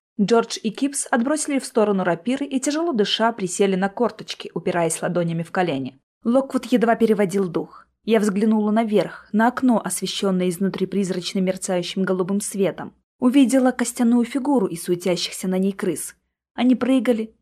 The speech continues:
бегали по стенам и потолку. Набрасывались на фигуру, которая при этом становилась похожей на джентльмена викторианской эпохи в длинном сюртуке. Затем вновь разбегались, оставляя после себя голый скелет.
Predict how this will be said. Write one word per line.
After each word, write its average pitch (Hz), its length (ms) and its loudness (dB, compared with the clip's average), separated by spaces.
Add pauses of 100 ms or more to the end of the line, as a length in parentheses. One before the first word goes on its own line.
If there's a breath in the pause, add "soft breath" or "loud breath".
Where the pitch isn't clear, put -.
бегали 190 400 2
по 175 120 -2
стенам 214 420 -2
и 220 120 -8
потолку. 170 720 -4 (180)
Набрасывались 220 680 2
на 226 80 2
фигуру, 220 440 -2
которая 180 400 0
при 180 140 -2
этом 170 200 -2
становилась 175 600 -2
похожей 180 460 -4
на 175 120 -2
джентльмена 175 680 -4
викторианской 180 720 -4
эпохи 214 460 -2
в 165 60 -8
длинном 165 340 -4
сюртуке. - 600 -10 (320 soft breath)
Затем 226 300 0
вновь 220 360 -2
разбегались, 190 880 -2
оставляя 175 440 -2
после 175 280 -8
себя 175 260 -2
голый 175 260 0
скелет. 165 580 -4